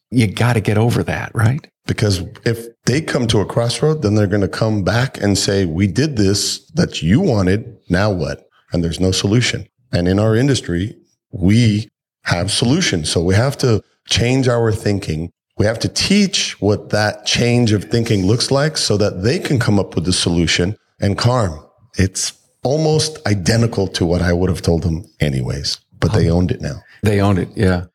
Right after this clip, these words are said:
Speaker 1: It's a great philosophy. By the way, I'm so proud of what you're doing to have hired some young people from the local community college.
Speaker 2: Yes.
Speaker 1: Yeah.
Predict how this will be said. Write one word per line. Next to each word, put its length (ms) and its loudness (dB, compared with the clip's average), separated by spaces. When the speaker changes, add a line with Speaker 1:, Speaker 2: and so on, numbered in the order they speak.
Speaker 1:
It's 160 -2
a 60 -2
great 240 0
philosophy. 340 -2
By 120 -2
the 100 0
way, 260 2
I'm 140 2
so 200 2
proud 520 0
of 260 -6
what 220 -4
you're 200 0
doing 340 2
to 100 2
have 160 2
hired 460 0
some 180 0
young 340 0
people 380 0
from 180 -2
the 80 2
local 300 0
community 400 2
college. 460 -2
Speaker 2:
Yes. 280 0
Speaker 1:
Yeah. 180 2